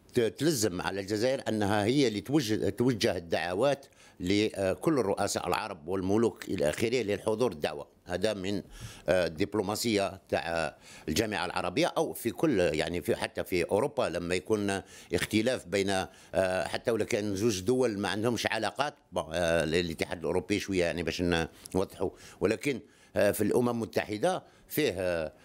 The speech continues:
الحضور في الجمعية العامة لكل الدول، حتى الدول اللي ماهيش مع بعضها بعض متفاهمة، ولكن ي-، يحتاجوا أنهم يكونوا في طاولة واحدة. دونك هذا للتوضيح.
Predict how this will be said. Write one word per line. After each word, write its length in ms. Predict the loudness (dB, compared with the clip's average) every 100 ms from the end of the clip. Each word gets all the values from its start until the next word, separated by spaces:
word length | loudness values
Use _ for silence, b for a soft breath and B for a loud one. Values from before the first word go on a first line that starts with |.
| B -6
الحضور 460 | 0 0 2 0
في 380 | 0 2 4 2
الجمعية 420 | 2 0 2 0
العامة 360 | 0 -2 -2 0
لكل 360 | 0 0 0
الدول، 380 | 0 0 0 0
حتى 260 | -2 -4 -4
الدول 340 | 0 2 2
اللي 140 | 4 2
ماهيش 320 | 2 0 0
مع 140 | 0
بعضها 300 | 2 0 0
بعض 220 | 0 -2
متفاهمة، 400 | -4 -2 0 2
ولكن 420 | 2 0 0 0 0
ي-، 1040 | 4 4 6 4 2 2 -2 -4 -6 -6
يحتاجوا 400 | -6 -2 -2 -2
أنهم 220 | 0 0
يكونوا 240 | 0 0 0
في 100 | 0
طاولة 320 | 0 0 0
واحدة. 240 | -2 -6
دونك 260 | -6 -6 -2
هذا 160 | -2 -2
للتوضيح. 540 | -2 -2 0 -4 -6